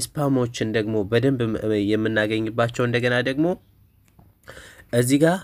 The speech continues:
ያለች እንትን ትታያችኋለች። እ፣ እሺ፣ እዚች ጋር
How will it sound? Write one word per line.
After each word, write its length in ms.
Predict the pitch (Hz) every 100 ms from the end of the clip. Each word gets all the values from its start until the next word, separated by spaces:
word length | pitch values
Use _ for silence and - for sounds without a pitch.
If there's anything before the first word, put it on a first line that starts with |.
| - _ _ 104
ያለች 440 | 113 131 131 123 120
እንትን 280 | 110 123
ትታያችኋለች። 920 | 117 113 104 95 95 - 80 82 - - - _ _ _ _ _ _ _ _ _ - _ _ _ _ 104
እ፣ 100 | 101 98 98 98 104 - - _ _ _ - _ _ _ _ _ _ - _ _ _ _ _ _ _ _ _ _ _ _ _ _ _ _ _ _ _ _ _ 123
እሺ፣ 220 | 123 - -
እዚች 320 | 110 110 110 107
ጋር 180 | 92